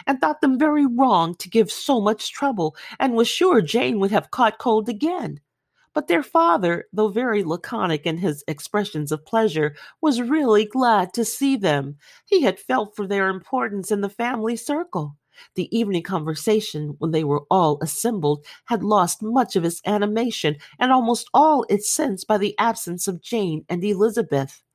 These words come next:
They found Mary, as usual, deep in the study of thorough baths in human nature, and had some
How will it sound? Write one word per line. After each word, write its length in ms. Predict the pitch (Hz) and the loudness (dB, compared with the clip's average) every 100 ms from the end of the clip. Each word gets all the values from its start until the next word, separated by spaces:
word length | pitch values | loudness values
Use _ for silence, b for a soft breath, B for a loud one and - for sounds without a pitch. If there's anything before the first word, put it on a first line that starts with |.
| _ B B _ | _ B B _
They 140 | 175 | 0
found 460 | 175 208 185 165 160 | 2 2 4 2 0
Mary, 440 | 170 185 160 151 - | 2 2 2 0 -2
as 240 | 175 170 | -2 -2
usual, 560 | 233 247 175 147 151 b b _ _ | -2 -2 -2 -2 -2 b b _ _
deep 300 | 330 233 - - | 2 2 -2 -2
in 140 | 202 | -2
the 60 | 190 | -2
study 480 | - 240 196 175 - | -2 -2 -2 -4 -2
of 240 | 175 160 B _ _ | -4 -4 B _ _
thorough 320 | 254 262 190 165 | 2 4 2 2
baths 500 | 208 208 156 165 180 | 2 2 2 -2 -4
in 80 | |
human 380 | 170 202 170 165 | -2 -2 -2 -2
nature, 500 | 180 208 - 139 143 B B | -2 -2 -4 -6 -6 B B
and 180 | - 226 | -2 0
had 220 | 233 226 | 0 -2
some 240 | - 302 | 0 -2